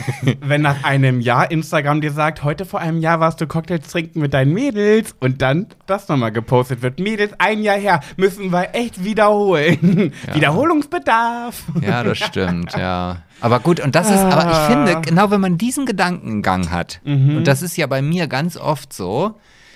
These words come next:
Speaker 1: dass ich immer wieder denke, ach, das brauchst du gar nicht posten, das interessiert kein Schwein.
Speaker 2: Ja,
Speaker 1: Und das
Speaker 2: denk ich aber auch oft.
Speaker 1: Und dann führt es dazu, ah, nee, dann poste ich's halt auch nicht.
Speaker 2: Nee,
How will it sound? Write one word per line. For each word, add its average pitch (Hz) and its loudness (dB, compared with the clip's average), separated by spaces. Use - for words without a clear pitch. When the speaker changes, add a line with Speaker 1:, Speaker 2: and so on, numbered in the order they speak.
Speaker 1:
dass 123 -4
ich 139 -6
immer 233 4
wieder 180 2
denke, 131 2
ach, 98 -4
das 117 -8
brauchst 113 -4
du 113 -8
gar 101 -2
nicht 104 -4
posten, 123 -4
das 92 -6
interessiert 104 -6
kein 110 -2
Schwein. 82 -2
Speaker 2:
Ja, - 0
Speaker 1:
Und - 2
das 147 2
Speaker 2:
denk 220 -8
ich 220 -4
aber 220 -2
auch 165 -4
oft. 104 -10
Speaker 1:
Und 131 0
dann 139 4
führt 156 -2
es 135 -4
dazu, 127 -6
ah, 98 0
nee, 92 0
dann 87 -4
poste 101 -8
ich's 78 -12
halt 78 -6
auch 73 -10
nicht. 73 -10
Speaker 2:
Nee, 151 -4